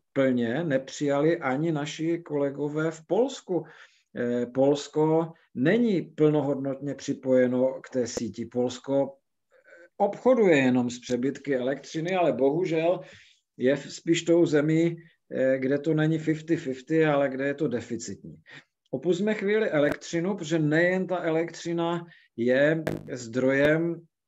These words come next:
eh, našich energií. Eh, všimněte si, to snad nemohli ještě naši občané zapomenout, že tady byla doba, kdy jsme žádný ruský plyn nedováželi a byli jsme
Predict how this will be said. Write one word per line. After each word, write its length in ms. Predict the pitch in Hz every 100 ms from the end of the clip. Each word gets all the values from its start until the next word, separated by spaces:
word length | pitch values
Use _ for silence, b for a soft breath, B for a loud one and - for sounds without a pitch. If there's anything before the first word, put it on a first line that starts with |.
| -
eh, 480 | 135 131 139 139 139
našich 380 | 139 143 180
energií. 600 | 165 165 226 240 226 180 - - - - _ _ _ _ _ - -
Eh, 220 | - 139 151
všimněte 480 | - 139 156 160
si, 320 | 170 190 190 - B B B B B B -
to 60 |
snad 220 | 113 147 156
nemohli 720 | 160 175 202 226 196 175 160
ještě 800 | 175 185 156 - 175 175 175 165 -
naši 380 | 143 151 175
občané 460 | 185 151 - 165 175
zapomenout, 840 | 147 127 143 135 127 120 123 185 - _ b b b -
že 580 | 101 143 147 156 160 170 - _ _ _
tady 280 | 143 131 147
byla 280 | 143 156
doba, 480 | 160 131 110 120 135
kdy 160 | 151 127
jsme 240 | 127 147
žádný 460 | 147 131 123 131 139
ruský 400 | 127 123 - 131
plyn 460 | - 113 117 127 -
nedováželi 920 | 113 104 101 95 90 92 87 - - - -
a 40 |
byli 260 | 80 98 101
jsme 400 | - 117 131 175